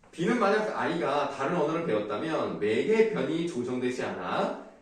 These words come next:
개별 문법으로 나아가지 못했을 것이라 생각했겠구나라고 했지만 B는 촘스키 이론이기 때문에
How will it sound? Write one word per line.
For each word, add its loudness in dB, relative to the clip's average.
개별 4
문법으로 0
나아가지 0
못했을 -4
것이라 0
생각했겠구나라고 -4
했지만 -2
B는 0
촘스키 -4
이론이기 0
때문에 -6